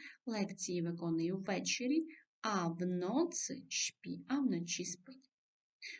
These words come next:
Ось таке домашнє завдання, прошу його записати і, е,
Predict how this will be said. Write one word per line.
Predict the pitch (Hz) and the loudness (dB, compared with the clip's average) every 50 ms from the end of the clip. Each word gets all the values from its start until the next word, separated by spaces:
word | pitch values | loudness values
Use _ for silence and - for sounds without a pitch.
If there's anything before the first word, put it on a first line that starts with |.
| - - - | -14 -10 -8
Ось | 214 208 202 | -6 -6 -6
таке | - - 214 202 - 190 180 | -6 -6 -10 -8 -6 -6 -6
домашнє | 175 175 175 170 170 - - 185 | -2 0 0 0 0 0 -2 -4
завдання, | - - - 202 - 381 403 392 330 254 | -6 -6 -8 -4 -4 -2 2 4 4 4
прошу | 254 - 208 196 - - - 190 | 4 2 0 0 0 0 -2 -2
його | 185 180 175 | -2 -2 -2
записати | 175 196 226 - - 277 262 - - 196 240 262 254 - 233 233 - - - - - - - _ _ _ _ _ _ _ _ _ _ _ _ _ - | -2 -4 -4 -4 -4 -4 -4 -4 -4 -2 -2 -2 -2 -2 -6 -8 -8 -12 -16 -16 -16 -18 -20 _ _ _ _ _ _ _ _ _ _ _ _ _ -6
і, | 208 - 254 285 277 294 - - - _ _ _ _ - - - | 0 4 6 6 6 6 2 -8 -12 _ _ _ _ -20 -12 -6
е, | 226 196 180 180 175 175 | -4 -2 -2 -2 -4 -6